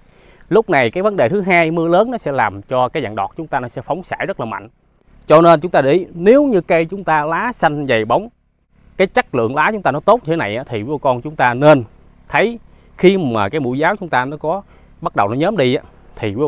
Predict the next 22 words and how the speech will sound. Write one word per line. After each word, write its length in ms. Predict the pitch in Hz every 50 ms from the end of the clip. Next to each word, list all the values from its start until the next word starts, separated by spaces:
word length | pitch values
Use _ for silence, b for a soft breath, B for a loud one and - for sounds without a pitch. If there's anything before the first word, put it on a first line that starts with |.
| 131
con 180 | - 135 127 113
chúng 140 | - 143 147
ta 220 | 151 131 120 110 - - -
nên 340 | 139 139 147 147 135 127 117
dằn 220 | 117 107 92 92
lại, 180 | 90 85 90 98 - -
kìm 200 | - 139 117 101
lại 180 | 90 87 92 117
ha. 140 | 147 135 117 - _ _ - - b b b b b b b -
Tại 160 | - 120 139
vì 280 | 135 120 113 110 110 104 b b b b b b b -
quý 100 | 175 185 -
con 180 | 160 147 147
mình 100 | 127 113
nói 200 | 117 143 170 214
á 100 | 226 226
là 440 | 180 131 110 107 104 104 101 101 104 110 b b b b b b b - _ - - - _ _ - - - - -
cho 160 | - 151 156
nhiều 180 | 156 143 123 117
đọt 180 | 110 104 110 -
đi 120 | 160 151
đi 120 | 147 143